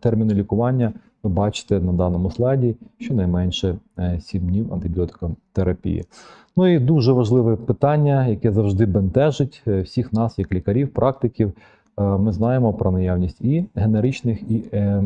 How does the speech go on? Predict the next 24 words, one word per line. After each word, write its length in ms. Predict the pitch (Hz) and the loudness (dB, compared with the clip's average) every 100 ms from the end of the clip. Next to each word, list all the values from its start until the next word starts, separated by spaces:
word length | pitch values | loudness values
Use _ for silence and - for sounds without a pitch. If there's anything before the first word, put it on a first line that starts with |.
| 101 | 0
оригінальних 580 | 110 92 101 117 107 85 | 0 0 0 0 0 -2
препаратів. 640 | 98 92 92 87 87 87 - - | -4 -2 -2 -2 -4 -8 -10 -20
Що 240 | - - 139 | -10 0 4
вибрати? 540 | 131 98 95 - 87 - - _ - | 4 2 0 0 -2 -2 -10 _ -2
На 100 | 104 | 0
одній 220 | 101 113 | 0 -2
шальці 380 | - 104 95 - | 0 -2 -2 -4
терезів 380 | 98 95 92 92 - | -2 0 0 -4 -2
генеричні 580 | 95 107 135 170 170 | 0 2 0 -2 -2
препарати, 480 | 147 147 143 135 127 | 0 0 2 0 0
на 120 | 101 | -2
до-, 280 | 87 87 90 | -2 -2 -2
на 280 | 92 92 90 | -2 -2 0
іншій, 460 | 110 147 - 131 127 - - _ - | 0 -2 -2 -2 -2 -10 -20 _ -4
е, 60 | |
оригінальні 760 | 98 - 113 110 98 107 107 87 | -2 0 0 2 2 0 0 -2
препарати. 640 | 82 87 90 87 82 90 87 _ _ _ - | -4 -6 -4 -6 -6 -10 -12 _ _ _ -4
Оригінальний 460 | 110 117 143 135 | 0 2 2 0
препарат 520 | - 107 110 110 104 101 | 0 -2 0 2 2 -2
захищений, 840 | 95 - 135 - 113 92 92 90 - 87 | -6 -4 -6 -4 -2 -2 -2 -4 -6 -8
е, 300 | 85 85 82 76 | -4 -4 -6 -8
патентом. 600 | 104 - 135 147 131 127 - _ _ _ _ _ | -4 0 0 0 -2 -2 -6 _ _ _ _ _
З 160 | 90 80 | -6 0
ним, 360 | 123 127 123 | 0 2 -2